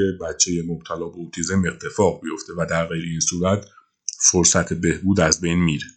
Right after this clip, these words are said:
بعضی از والدین شنیدن که اگه یه بچه اوتیستیک تا سن پنج سالگی تحت درمان قرار نگیره،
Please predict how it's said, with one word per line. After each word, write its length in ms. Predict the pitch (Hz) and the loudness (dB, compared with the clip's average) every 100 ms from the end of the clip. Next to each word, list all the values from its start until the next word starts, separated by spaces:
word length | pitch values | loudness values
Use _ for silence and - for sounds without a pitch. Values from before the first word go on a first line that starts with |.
| _ _ _ _ _ _ _ _ - _ _ - | _ _ _ _ _ _ _ _ -20 _ _ -2
بعضی 360 | 107 117 123 127 | 4 6 6 6
از 160 | 110 | 6
والدین 440 | 107 107 104 101 107 | 6 8 8 8 8
شنیدن 500 | - 92 90 95 104 | 8 4 2 4 6
که 340 | 110 107 104 - - - _ | 6 6 4 -4 -20 -20 _
اگه 260 | - 104 107 | 2 6 8
یه 120 | 110 | 6
بچه 380 | 107 92 87 107 104 | 8 6 6 6 6
اوتیستیک 520 | 87 85 87 - 95 | 4 0 0 2 0
تا 120 | 90 | 0
سن 340 | - 104 104 98 | 0 2 2 2
پنج 320 | - 87 85 | 0 2 4
سالگی 440 | 87 85 92 113 | 2 0 0 0
تحت 280 | 113 90 87 | 2 2 0
درمان 440 | 85 82 82 82 | -6 -6 -6 -6
قرار 340 | 82 82 82 82 82 | -4 -4 -6 -8 -8
نگیره، 680 | 82 82 78 98 113 127 | -10 -10 -4 0 0 0